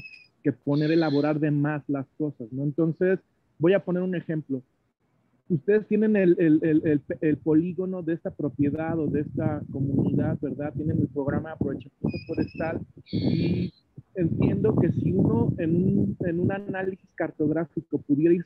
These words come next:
sobrelapando o traslapando distintas coberturas, por decirlo así, en donde vienen, este, las aicas o donde vienen, no sé, un sinfín de, de información que ya se tiene georreferenciada,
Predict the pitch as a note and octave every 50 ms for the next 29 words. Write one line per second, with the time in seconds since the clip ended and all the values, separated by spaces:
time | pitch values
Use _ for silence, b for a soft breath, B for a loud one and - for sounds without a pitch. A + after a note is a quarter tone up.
0 | _ - F3 D3+ D3 C#3+ C#3+ C#3 C#3+ _ - D#3 E3 E3 D#3+ C#3+ C3+ C3 C3 -
1 | C#3 C3+ C3+ C#3+ C#3 C3 - - D#3 D#3+ E3+ D#3+ E3 E3+ D#3 D#3 C#3 - - E3+
2 | E3 E3 E3+ D#3+ - F3+ F3 F3 F3+ F3+ - _ _ _ _ _ - - - -
3 | - D3+ D3 C#3 D3 C#3+ C#3 - F#3 F#3 F3+ F#3 E3+ E3 D3+ - - D3 C#3 -
4 | D3 C#3+ D3 - E3+ E3 E3+ E3 D#3+ D3+ - - - E3 E3 E3 F3 E3+ - -
5 | - - C3+ C#3+ D3 D3 D3 D3 D3+ D3 D#3 D#3 C#3+ D#3 E3 E3 D#3+ E3 E3 E3+
6 | E3+ - - E3+ E3+ E3 - - D3+ D3 - - - - - - C#3+ C#3 C3+ C#3
7 | C#3+ D3 - - - - D#3 E3 F3 F#3 - - D#3 D#3+ D3 D3 - - D3+ C#3+
8 | C#3+ - D3+ D3 C#3+ C#3+ D3+ D#3+ D#3+ D#3+ E3 E3 E3+ E3+ E3+ D#3 - - - -
9 | - - F3+ F3+ - - - - - - - - A2+ A2+ - - - - - -
10 | - - - - - - - - F#3 _ _ - - - _ - G3 G3 G3 F#3+
11 | F3+ - _ - - - - - D#3+ D#3 - D#4 - - - - - E4+ - -
12 | - - - - - F3+ F3 F3 F3 F3 F3+ F3+ F3 - - D3+ D3+ C#3+ D3 C#3+
13 | - D3 C#3+ C#3+ C#3 B2 - - D#3+ E3